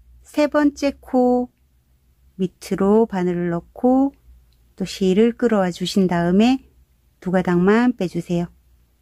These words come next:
그 다음에는 여기 빼뜨기 했던 요, 요 중간에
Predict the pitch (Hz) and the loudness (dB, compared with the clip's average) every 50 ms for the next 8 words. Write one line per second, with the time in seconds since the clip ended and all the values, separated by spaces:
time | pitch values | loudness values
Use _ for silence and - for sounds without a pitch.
0 | _ _ _ _ _ _ - _ _ _ _ _ _ _ _ _ _ _ _ _ | _ _ _ _ _ _ -20 _ _ _ _ _ _ _ _ _ _ _ _ _
1 | - - 185 - 190 190 214 247 262 254 226 196 175 180 180 190 208 202 180 165 | -10 -8 -4 -2 -2 0 0 0 0 0 0 0 -2 0 0 0 -2 -2 -4 -6
2 | 170 _ _ _ _ _ _ _ _ _ _ _ _ _ _ _ _ _ _ _ | -8 _ _ _ _ _ _ _ _ _ _ _ _ _ _ _ _ _ _ _
3 | - - 226 240 226 262 262 262 254 _ _ _ _ - 302 339 - _ - 330 | -2 0 0 0 2 0 0 -2 -4 _ _ _ _ -2 -2 -2 -2 _ -2 0
4 | 311 294 311 254 214 - - - 190 190 190 190 185 185 185 185 180 _ - _ | 2 2 2 2 0 -2 -2 -2 0 2 2 2 0 0 -2 -6 -10 _ -20 _
5 | _ _ _ _ - 196 208 214 214 233 233 - - 202 190 190 220 233 247 233 | _ _ _ _ -6 -4 0 2 2 0 0 -2 -4 -2 0 0 0 0 0 -2
6 | 202 190 202 202 190 170 | -2 -2 -2 -2 -4 -6